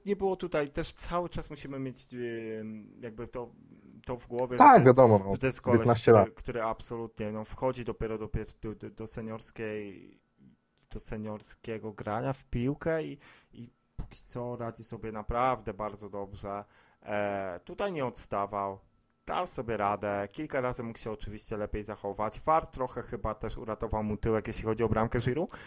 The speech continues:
Speaker 1: e, ale co, no, nie było, nie było najgorzej, aczkolwiek faktycznie z tego bloku obronnego chyba on podobał mi się najmniej. Em, dobra, no to co, środek, czyli ten lewy środkowy obrońca Luke Shaw, dla mnie to jest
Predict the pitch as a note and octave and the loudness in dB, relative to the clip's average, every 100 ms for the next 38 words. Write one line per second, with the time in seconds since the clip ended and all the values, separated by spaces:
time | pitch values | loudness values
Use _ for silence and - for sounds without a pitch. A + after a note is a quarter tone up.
0 | - - - - - - - _ - G4 | -18 -20 -18 -2 0 0 -10 _ 0 2
1 | F4+ - _ - G4+ D3 B2 A#2+ B2 B2+ | 0 -4 _ -4 -2 0 0 -2 -4 -8
2 | C3 C#3 C#3+ C#3+ C3+ - D#3+ D3+ D3 C3+ | -10 -6 -2 0 0 -2 2 4 6 8
3 | D3+ E3+ D3+ - D3 C#3+ - B2+ D3 D3 | 8 10 8 6 2 2 0 0 0 0
4 | - B2+ A#2+ B2+ B2+ B2+ A#2+ A#2+ A#2+ A#2+ | 0 0 2 2 4 2 4 2 2 0
5 | A#2 A#2 A#2 A#2 A#2+ - _ _ B2 B2+ | -2 2 4 4 2 -8 _ _ 6 8
6 | B2 A2+ A2+ - A2+ A2+ A2+ A2+ G2 F#2 | 8 6 4 2 4 6 6 6 4 2
7 | - - - - - A2 G#2+ A2 A2+ A2+ | -4 -20 -20 -10 4 6 8 6 2 0
8 | A#2 A#2 A#2+ B2 C3 C3+ D#3 B2 B2+ C3+ | -2 -2 -2 -2 0 8 8 8 6 0
9 | D3 C3+ A#2+ A#2 - C#3 C#3 C3+ - C#3 | 2 6 6 4 0 2 4 2 -2 -2
10 | C3+ B2+ C3+ C3+ - A#2+ - - B2+ B2 | 0 2 2 0 -2 -4 -4 -2 2 2
11 | A#2+ A#2+ A#2+ A#2+ - - A2 A2+ A#2+ A#2+ | 4 4 4 0 -14 -4 0 2 2 2
12 | A2+ A2+ A2+ - B2 A#2+ A2+ A2+ A#2 G#2+ | 0 0 -2 -2 2 2 4 0 0 -6
13 | G#2 - - | -8 -10 -14